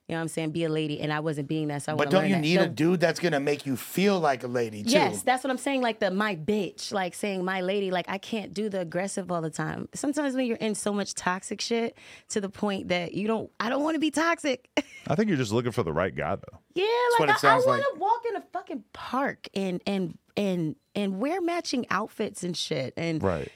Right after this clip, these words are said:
Speaker 1: you know what I'm saying? Have a bitch on the side with us,
Speaker 3: Matching
Speaker 1: like,
Speaker 3: outfits.
Speaker 1: you know what I'm saying? Like, real, just corny, real shit.
Speaker 3: But where are you meeting guys? 'Cause it
Speaker 1: I don't
Speaker 3: doesn't s-
Speaker 1: meet them. I don't know what the
Speaker 3: Okay.
Speaker 1: fuck happens in my relationships. Like,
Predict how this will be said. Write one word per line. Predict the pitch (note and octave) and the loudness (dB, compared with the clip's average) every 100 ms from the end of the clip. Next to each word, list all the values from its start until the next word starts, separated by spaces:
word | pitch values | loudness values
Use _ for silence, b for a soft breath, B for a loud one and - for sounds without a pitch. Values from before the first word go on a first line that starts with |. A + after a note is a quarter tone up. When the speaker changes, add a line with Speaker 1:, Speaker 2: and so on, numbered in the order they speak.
| - | -8
Speaker 1:
you | - | -2
know | D4+ | 0
what | D#4 | 0
I'm | |
saying? | - D4 C4 | 0 0 2
Have | D4+ D#4+ | 0 0
a | |
bitch | G3 F#3+ A#3+ A3 | 0 -2 -2 -2
on | G3+ | -4
the | |
side | - F3+ F#3+ F#3 E3+ | -2 0 2 2 4
with | F3+ | 4
us, | - - | 2 0
Speaker 3:
Matching | - - F#2+ | 0 0 0
Speaker 1:
like, | |
Speaker 3:
outfits. | D#2+ F2 - D2+ F#2+ - | -2 -4 -4 -6 -6 -4
Speaker 1:
you | D4 | -4
know | |
what | E4 | -4
I'm | |
saying? | E4 D4+ | -2 -2
Like, | C#4 A3+ A3 | -2 -2 -2
real, | D4+ D#4 - C#4 | 0 0 -2 -6
just | B3 A4+ A4+ | 0 0 0
corny, | - F4 F4 F#4 E4+ | -4 0 2 2 0
real | C4 A3 D4 C#4+ | 0 0 0 0
shit. | - C#4 G#3 | 0 0 4
Speaker 3:
But | C3+ | 4
where | B2+ D3+ | 4 4
are | F#3 | 4
you | F3 | 4
meeting | B2+ B2+ A#2+ G2+ | 2 2 2 2
guys? | F#2+ F#2+ D#2+ - | 2 0 -4 -4
'Cause | G#2 F2+ | -2 0
it | F2+ | 2
Speaker 1:
I | |
don't | A#2+ | 2
Speaker 3:
doesn't | - A#3 | 2 0
s- | C4+ | -2
Speaker 1:
meet | G4+ - | -2 -4
them. | G#3 F#3+ | -6 -4
I | C#4 | -2
don't | F#4 E3 | -4 -2
know | G#3+ | -2
what | C4+ | -2
the | F#3+ | -2
Speaker 3:
Okay. | D#3+ | -4
Speaker 1:
fuck | E2+ | -4
happens | C#3+ - C3 | -6 -6 -6
in | C3 | -4
my | B2+ | -4
relationships. | A#2+ A2+ A#2 B2+ - - - | -4 -6 -8 -10 -12 -12 -6
Like, | C#3 C3+ | -4 -6